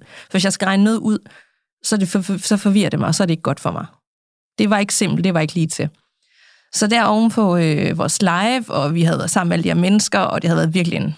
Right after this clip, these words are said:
drænende uge, og jeg havde lige fået et glas bobler, så tænkte jeg, "Hell no, om jeg gider bruge et sekund af mit liv mere på det her." Fordi det har fyldt tidligere, så var den lukket. Og så er det blusset op igen her lige på det seneste,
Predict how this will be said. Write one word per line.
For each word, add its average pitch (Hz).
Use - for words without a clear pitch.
drænende 196
uge, 175
og 180
jeg 175
havde 175
lige 170
fået 160
et 165
glas -
bobler, -
så -
tænkte 175
jeg, -
"Hell 214
no, 165
om 180
jeg 175
gider 175
bruge 180
et 175
sekund 277
af 214
mit 208
liv 233
mere 202
på 202
det 190
her." 180
Fordi 208
det 180
har 175
fyldt -
tidligere, 392
så -
var 196
den 143
lukket. 175
Og 226
så 262
er -
det 233
blusset 208
op 180
igen 208
her 208
lige 196
på -
det 180
seneste, 190